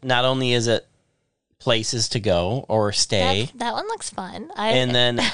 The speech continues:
Speaker 2: don't know
Speaker 1: it,
Speaker 2: about
Speaker 1: it's
Speaker 2: this
Speaker 1: also,
Speaker 2: one.
Speaker 1: you know, like,
Speaker 2: <laughs>
Speaker 1: setups, different setups that people share and stuff like that. So that one has some pretty good information.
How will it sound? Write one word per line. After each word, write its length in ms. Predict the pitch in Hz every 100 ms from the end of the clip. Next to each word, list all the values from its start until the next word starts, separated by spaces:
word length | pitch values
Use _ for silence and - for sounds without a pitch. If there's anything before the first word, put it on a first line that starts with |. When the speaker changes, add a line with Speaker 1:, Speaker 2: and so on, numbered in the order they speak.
| -
Speaker 2:
don't 80 | 311 294
know 0 |
Speaker 1:
it, 80 | - 285
Speaker 2:
about 100 | 147
Speaker 1:
it's 80 | -
Speaker 2:
this 80 | 131
Speaker 1:
also, 320 | 143 170 135
Speaker 2:
one. 100 | 127
Speaker 1:
you 100 | 135
know, 180 | 139 117
like, 220 | 113 104
Speaker 2:
<laughs> 40 | -
Speaker 1:
setups, 640 | - 127 120 123 - -
different 280 | 131 131 -
setups 400 | - 120 113 -
that 140 | 120
people 340 | 127 113 120 110
share 600 | - 117 110 107 107 107
and 180 | 104 107
stuff 220 | 117 -
like 120 | 104
that. 240 | 98 92 -
So 200 | 110 101 _ _ _ _
that 100 | 170
one 80 | 190
has 140 | 175
some 100 | 147
pretty 180 | 127 131
good 120 | 120 120
information. 680 | 110 110 110 104 113 110